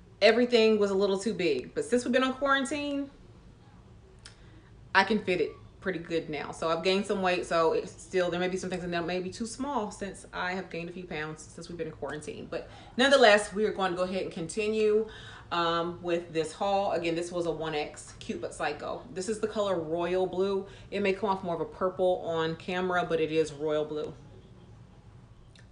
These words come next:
All right, so up next, we have this Atlanta cropped hoodie. It is definitely cropped. It has the matching, uh, joggers to go with it. I did not pick this up. I did not pick the joggers up.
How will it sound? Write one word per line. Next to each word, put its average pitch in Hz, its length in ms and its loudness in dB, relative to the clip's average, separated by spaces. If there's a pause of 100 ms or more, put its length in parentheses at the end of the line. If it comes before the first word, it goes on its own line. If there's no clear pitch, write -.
All 185 100 4
right, 185 220 4
so 196 80 0
up 190 240 2
next, 233 400 2
we 233 140 2
have 190 280 -2
this 190 220 -6
Atlanta 214 840 -2 (460)
cropped - 480 -4 (120)
hoodie. 226 400 -4 (460)
It 185 200 -2
is 175 260 2
definitely 180 320 0
cropped. - 520 -2
It 175 80 -8
has 196 460 -4
the 190 140 -4
matching, 180 1120 -4
uh, 156 180 -4
joggers 175 640 0
to 214 60 -10
go 165 160 0
with 185 200 -2
it. 240 140 2
I 160 140 -2
did 151 160 -2
not 151 200 -2
pick - 200 -12
this 147 240 -4
up. - 340 -2 (100)
I 165 60 -4
did 165 140 -4
not 156 100 -2
pick 160 140 -10
the 143 60 -4
joggers 165 380 -2
up. 220 320 0